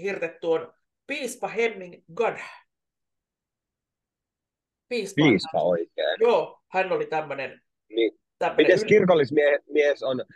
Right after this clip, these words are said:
Speaker 2: hirtetty, kun eikö kirkollismiehillä ollut semmoinen aika, niinku, ne oli semmosia vähän koskemattomia?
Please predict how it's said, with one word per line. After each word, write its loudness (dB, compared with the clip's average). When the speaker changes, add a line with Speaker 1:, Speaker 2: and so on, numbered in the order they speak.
Speaker 2:
hirtetty, -2
kun -2
eikö -4
kirkollismiehillä -2
ollut -2
semmoinen -4
aika, -2
niinku, -4
ne -4
oli -4
semmosia -4
vähän -6
koskemattomia? -8